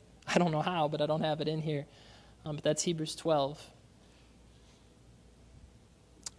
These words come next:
So don't just let God in the, into the details. Let him define the framework. He doesn't want to fill in the blanks. He wants to write the story.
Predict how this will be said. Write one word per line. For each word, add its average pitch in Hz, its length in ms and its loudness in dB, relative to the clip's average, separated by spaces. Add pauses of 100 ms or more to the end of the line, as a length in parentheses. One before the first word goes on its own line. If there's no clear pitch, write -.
(680)
So - 220 2
don't 202 640 8
just 202 460 10
let 196 260 8
God 165 320 10
in 160 120 2
the, 156 240 4 (180)
into 165 260 4
the 151 120 4
details. 165 680 6
Let 175 240 4
him 196 200 4
define 160 720 2
the 151 80 -2
framework. 151 800 2 (1900)
He 165 100 6
doesn't 185 240 10
want 190 140 8
to 180 40 6
fill 175 280 6
in 175 80 6
the 170 80 6
blanks. 160 420 4
He 151 80 2
wants 151 220 2
to 151 100 -2
write 147 220 2
the 143 80 -8
story. 139 580 0